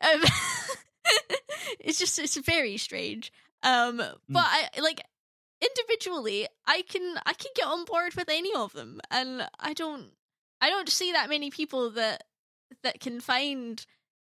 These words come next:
Speaker 1: you know, you either like one and hate the others, or, you know, you hate all of them, or what have you.
Speaker 2: Well, I mean, that, that was for the longest time the quickest way to just get any random person coming in and, you know, shouting and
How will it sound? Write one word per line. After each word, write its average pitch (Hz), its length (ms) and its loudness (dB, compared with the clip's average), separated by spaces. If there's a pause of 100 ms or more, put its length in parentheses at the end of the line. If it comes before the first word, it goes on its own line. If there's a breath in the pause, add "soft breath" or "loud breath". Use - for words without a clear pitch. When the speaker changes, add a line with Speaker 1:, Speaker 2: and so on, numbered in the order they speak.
(280)
Speaker 1:
you 262 120 0
know, 196 240 -4
you 240 320 -8
either 285 260 -2
like 262 260 0
one 311 420 -2
and 240 220 -4
hate 240 220 -4
the 262 120 -2
others, 269 580 -2
or, 214 460 -4
you 233 160 -8
know, 185 120 -6
you 196 140 -6
hate 233 160 -2
all 247 160 -2
of 247 100 -4
them, 220 300 -2
or 135 120 -4
what 190 120 -6
have 214 260 0
you. 139 280 -8 (1040)
Speaker 2:
Well, 147 140 2 (140)
I - 40 -6
mean, 139 180 2
that, - 160 4 (160)
that 101 160 0
was 127 140 -2
for - 80 -6
the 117 80 -2
longest 123 400 0
time 110 240 -2
the 107 80 -4
quickest - 420 -6
way 113 220 0
to - 140 -12
just 110 180 -6
get - 260 -4
any 123 220 2
random 107 400 -2
person 107 420 -4
coming 107 320 -6
in 104 160 -2
and, 101 320 -6 (580)
you 104 60 -8
know, 101 160 -4 (400)
shouting 101 560 -4
and 95 200 -6